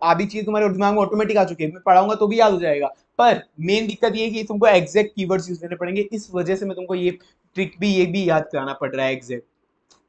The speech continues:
ठीक है ना। ओपी, नियो ऑडिट रिपोर्ट, ओपी, ओपी,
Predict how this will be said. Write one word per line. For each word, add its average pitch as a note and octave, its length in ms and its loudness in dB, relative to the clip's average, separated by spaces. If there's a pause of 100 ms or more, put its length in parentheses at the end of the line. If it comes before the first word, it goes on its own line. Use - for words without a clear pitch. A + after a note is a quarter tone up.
(100)
ठीक G3+ 140 -6
है G#3+ 60 -2
ना। D#3+ 160 -8 (420)
ओपी, G#3+ 460 4
नियो A3 380 2
ऑडिट F#3 360 2
रिपोर्ट, D3+ 320 -6 (180)
ओपी, B3 460 0 (440)
ओपी, G#3 380 4